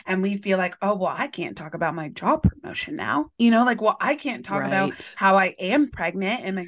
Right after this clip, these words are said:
Speaker 1: friend just lost a child." Like, we really
Speaker 2: Mm-hmm.
Speaker 1: feel like we can't hold those nuances, but I, I, I genuinely think there's a way to be, um, tender and empathetic while also
Speaker 2: Mm-hmm.
Speaker 1: not disregarding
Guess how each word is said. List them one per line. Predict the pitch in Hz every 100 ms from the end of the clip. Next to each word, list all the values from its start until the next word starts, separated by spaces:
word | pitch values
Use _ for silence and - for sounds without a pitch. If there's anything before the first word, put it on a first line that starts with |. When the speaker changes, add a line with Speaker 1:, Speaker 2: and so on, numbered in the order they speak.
| -
Speaker 1:
friend | 190 185
just | 180 170 -
lost | 170 165 214 285 - -
a | 190
child." | - 175 165 202 202
Like, | 208 202 - - -
we | 165 214 208
really | 226 277 247
Speaker 2:
Mm-hmm. | 240
Speaker 1:
feel | 233
like | 233 196
we | 196
can't | 185 226 214 -
hold | - 220 226
those | 202 185
nuances, | 190 202 226 196 196 180 165
but | 180
I, | 175 - 185
I, | 175 160 _ _ -
I |
genuinely | 180 160 220 226 226 202 185
think | 190 208 202
there's | 185 175 175
a | 175
way | 175 196 208
to | 202
be, | 165 165 165 160 _ _ _ _
um, | 160 156 147 156 151 - _ _ _
tender | - 196 220 240 247 240 - -
and | 185 -
empathetic | 190 185 190 - 170 208 254 - - - -
while | 208 208 202
also | 165 233 247
Speaker 2:
Mm-hmm. | 226
Speaker 1:
not | 208 202
disregarding | 185 190 - 202 190 180 190 202 190 180